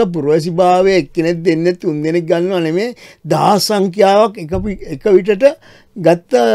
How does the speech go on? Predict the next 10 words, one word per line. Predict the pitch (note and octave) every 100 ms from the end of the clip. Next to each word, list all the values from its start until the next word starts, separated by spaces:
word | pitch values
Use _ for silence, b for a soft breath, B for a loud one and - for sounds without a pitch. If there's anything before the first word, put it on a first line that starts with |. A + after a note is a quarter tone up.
| G#3 B3 - -
වෘත්ති | D4+ G#3 G#3 D#4
සමිතියක්, | D4+ D#4+ F#3 C3+ G#2 -
ගත්ත | F3+ G3 A#3
පක්ෂයක්. | - C4 - D4+ G3+ D#3+
ඒ, | E3 E3
ඒ, | F3 E3 F3+
ඒ, | A#3 E3
ඒ, | E3 A#3 G#3+ F3+
ඒ | A#3+
අයිතිවාසිකමෙන් | E3+ D3 A#3 A#3 B3 F#3 - A#3+ B3+ D4+